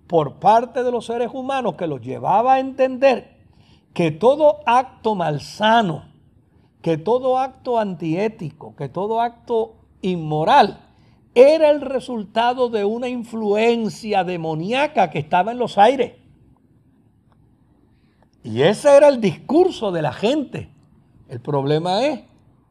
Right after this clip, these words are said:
que nadie lo podía controlar. Nadie lo podía controlar.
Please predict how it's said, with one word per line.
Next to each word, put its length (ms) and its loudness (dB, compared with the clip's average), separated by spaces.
que 140 -4
nadie 500 -2
lo 260 -2
podía 560 -6
controlar. 720 -10
Nadie 460 -2
lo 140 -6
podía 420 -10
controlar. 580 -14